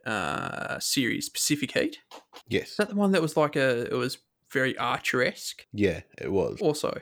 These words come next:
Speaker 1: uh, done by Working Dog Productions.
Speaker 2: Man, I was hoping you were gonna say Little Elvis Jones and the Truck Stoppers.
Speaker 1: <laughs> No, not Little, not Little Elvis Jones and the Truck Stoppers. And actually, a couple of films here, which really should not be overlooked,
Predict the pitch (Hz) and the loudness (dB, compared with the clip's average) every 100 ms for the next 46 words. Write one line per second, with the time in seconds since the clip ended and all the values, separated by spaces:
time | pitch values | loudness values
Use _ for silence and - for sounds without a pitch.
0 | - 104 113 - 123 123 123 123 127 156 | -8 -6 -6 -4 -4 0 2 2 2 2
1 | 156 151 147 147 143 - - - - _ | 2 2 2 0 -4 -4 -10 -10 -16 _
2 | _ 104 104 101 104 104 113 104 95 87 | _ 2 4 4 4 4 2 2 2 2
3 | 87 82 85 80 80 92 90 87 82 82 | 2 0 0 0 2 2 4 4 2 0
4 | 87 85 80 80 - 82 - 82 - - | 2 2 0 -4 -2 -2 -2 -6 -6 -10
5 | - - - - - - 185 - 135 - | -10 -10 -10 -12 -2 2 4 2 -2 -2
6 | 131 - 143 - - - - - 147 - | -4 0 -2 -2 -16 -8 -8 -6 -8 -6
7 | 95 - 127 - - 117 110 - - - | -2 -4 -4 -6 -6 -4 -6 -6 -6 -8
8 | - - - - - - - - 147 147 | -8 -8 -10 -10 -14 -14 -6 2 2 4
9 | 147 147 147 143 135 - _ - 175 175 | 2 0 2 2 2 -6 _ 0 2 4
10 | 170 147 139 131 135 - 113 117 139 139 | 2 2 -2 -2 -4 -6 -4 -4 -4 -4
11 | 135 - 139 139 - 120 120 - 117 101 | -4 0 2 2 0 -2 -2 0 0 0
12 | 87 98 - | -2 -6 -8